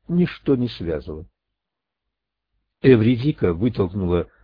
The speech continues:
разведывательный корабль из широко разверзшейся кормы, окружённой гигантскими лепестками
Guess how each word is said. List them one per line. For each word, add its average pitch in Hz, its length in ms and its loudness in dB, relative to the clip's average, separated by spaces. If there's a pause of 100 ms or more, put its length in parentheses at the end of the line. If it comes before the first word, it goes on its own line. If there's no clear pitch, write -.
разведывательный 92 960 0
корабль 107 540 -4 (340)
из - 320 -2
широко 123 640 0
разверзшейся 113 960 -4
кормы, 98 600 -2 (300)
окружённой 104 760 0
гигантскими 92 680 -4
лепестками 98 800 -8